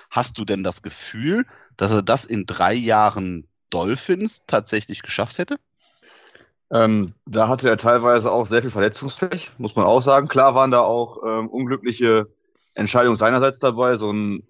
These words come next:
Speaker 2: Ajayi zum Beispiel abzugeben nach so einer Saison ist halt immer so fragwürdig, aber es ist halt auch Philosophiefrage, möchte ich einen Running Back haben, der Workhorse ist, oder möchte ich mehrere haben, die ich halt, ähm, ja, abwechselnd einsetze.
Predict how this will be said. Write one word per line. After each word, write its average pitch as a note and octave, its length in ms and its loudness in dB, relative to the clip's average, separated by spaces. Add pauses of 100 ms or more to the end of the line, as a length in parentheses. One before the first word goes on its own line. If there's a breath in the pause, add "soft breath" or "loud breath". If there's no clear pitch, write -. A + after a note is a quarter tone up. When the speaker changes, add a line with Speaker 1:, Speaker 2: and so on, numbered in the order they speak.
(200)
Speaker 2:
Ajayi G#2+ 420 2
zum B2+ 160 -6
Beispiel A#2 400 0
abzugeben A#2+ 500 0
nach A#2 140 4
so A2+ 100 -8
einer A#2 160 -2
Saison A2+ 340 0
ist G#2+ 120 -4
halt A#2 120 -2
immer A2+ 200 4
so G#2 100 -2
fragwürdig, B2+ 680 -2
aber A2 180 4
es A2 80 0
ist A2+ 100 -10
halt A#2+ 220 -4
auch G#2+ 100 -2
Philosophiefrage, B2 760 0
möchte A2+ 220 -2
ich - 100 -4
einen B2 260 2
Running C3 300 0
Back B2+ 180 0
haben, B2+ 440 2
der G#2 320 0 (140)
Workhorse C3+ 640 2
ist, C#3+ 300 -4
oder A2 260 0
möchte G2 200 -6
ich F#2 40 -12
mehrere C#3 480 2
haben, D3+ 340 2 (1600 soft breath)
die A2 160 4
ich G2+ 100 -6
halt, G2+ 300 -2
ähm, G2+ 460 -4
ja, G2 280 0 (600)
abwechselnd C3 480 0
einsetze. C#3 560 0